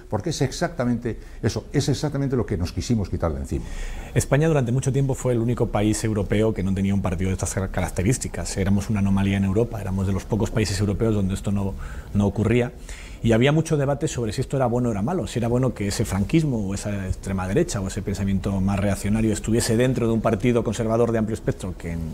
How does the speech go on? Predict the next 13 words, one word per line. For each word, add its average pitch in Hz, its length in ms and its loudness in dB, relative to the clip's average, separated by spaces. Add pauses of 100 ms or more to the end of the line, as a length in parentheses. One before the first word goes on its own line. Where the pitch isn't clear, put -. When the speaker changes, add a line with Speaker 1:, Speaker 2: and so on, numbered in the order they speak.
(140)
Speaker 2:
en 90 60 -6
ese - 160 -6
caso 110 220 -2
era 113 100 2
el 107 40 2
P 117 120 2
P, 165 180 2 (200)
o 110 100 0
que 117 80 2
fuese 139 240 2
un 131 80 4
ente 131 220 2
autónomo 131 520 2